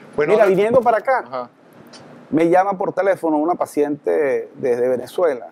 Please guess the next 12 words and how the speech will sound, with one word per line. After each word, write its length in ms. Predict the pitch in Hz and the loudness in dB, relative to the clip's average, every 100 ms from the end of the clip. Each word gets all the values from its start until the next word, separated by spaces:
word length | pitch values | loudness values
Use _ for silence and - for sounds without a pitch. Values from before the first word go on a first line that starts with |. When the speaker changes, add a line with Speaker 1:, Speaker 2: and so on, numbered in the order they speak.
| - - | -20 -6
Speaker 2:
con 160 | 131 131 | -4 -4
una 180 | 160 | -4
situación 460 | 165 165 - - 160 | -4 -4 -4 -2 -4
crítica 460 | 160 185 147 131 123 | -2 -4 -4 -6 -4
para 200 | 135 143 | -2 -2
un 140 | 185 | -2
niño 360 | 202 185 127 110 _ - - - - - - - | 0 -2 -2 -8 _ -20 -20 -20 -20 -20 -20 -8
que 340 | - 127 127 | -4 -4 -4
nació 760 | 123 127 - 160 170 175 175 - | -4 -6 -4 0 0 0 -4 -10
con 220 | - 135 131 | -10 -4 -4
una 760 | 123 131 147 160 160 151 135 - | -2 -2 -2 -2 -2 -2 -4 -8
enfermedad 720 | 139 123 135 127 135 143 160 | -12 -6 -4 -4 -2 -2 -2